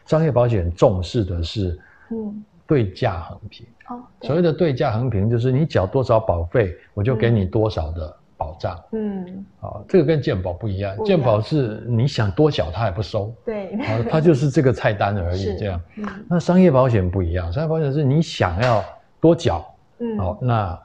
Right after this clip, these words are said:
Speaker 1: 保险公司就可以提供你更多的保障，它
Speaker 2: 是。
Speaker 1: 讲究的是对价平衡。
Speaker 2: 嗯。
Speaker 1: 社会保险讲究的是平等，哦，
Speaker 2: 嗯。
Speaker 1: 所以这两者不太一样。
Speaker 2: 是。
Speaker 1: 那所以如果说你希望能够在医疗方，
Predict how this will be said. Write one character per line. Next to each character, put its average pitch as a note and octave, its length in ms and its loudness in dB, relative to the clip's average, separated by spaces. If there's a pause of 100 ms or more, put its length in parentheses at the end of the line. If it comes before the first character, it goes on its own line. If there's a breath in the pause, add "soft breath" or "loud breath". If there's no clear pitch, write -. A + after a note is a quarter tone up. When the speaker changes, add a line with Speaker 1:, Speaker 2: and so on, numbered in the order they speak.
(960 soft breath)
Speaker 1:
保 C#3+ 160 2
险 B2+ 160 2
公 A#2+ 180 2
司 A#2+ 140 0
就 A#2 220 0
可 G#2 180 -2
以 A2 160 2
提 G2+ 180 -6
供 G#2+ 220 -4
你 F#2 100 -6
更 C3+ 220 -2
多 G#2+ 160 -4
的 G2 80 -8
保 F2+ 220 -8
障， A#2 200 -8
它 D#3 120 -4
Speaker 2:
是。 - 60 -6
Speaker 1:
讲 G#2+ 140 -4
究 D3+ 140 -2
的 A2+ 100 2
是 B2 120 -6
对 B2 260 -2
价 G2 320 0
平 F2+ 240 -8
衡。 F2+ 260 -12 (260 loud breath)
Speaker 2:
嗯。 G3+ 340 -8
Speaker 1:
社 - 400 -2
会 D#3 80 2
保 G2 160 0
险 G2 120 -2
讲 F2 220 -6
究 G#2 140 -2
的 F#2 100 -2
是 - 160 -10
平 - 400 -12
等， - 160 -16 (220)
哦， F#2+ 260 -10
Speaker 2:
嗯。 G3+ 160 -4
Speaker 1:
所 D#3+ 100 -6
以 - 40 -4
这 A2 120 -4
两 G2+ 240 -2
者 E2 140 -10
不 - 100 -18
太 D#2+ 200 -6
一 E2 140 -10
样。 E2 140 -8 (300 loud breath)
Speaker 2:
是。 - 180 -10
Speaker 1:
那 B2+ 40 -2
所 D3+ 160 2
以 A2 320 2
如 C#3 140 2
果 A2 140 2
说 A#2+ 160 0
你 G2 120 2
希 F2+ 200 -4
望 A#2 180 2
能 G#2 160 -2
够 G#2+ 300 2
在 G2 500 -2 (100)
医 A#2+ 120 2
疗 F#2 240 0
方， G2 300 0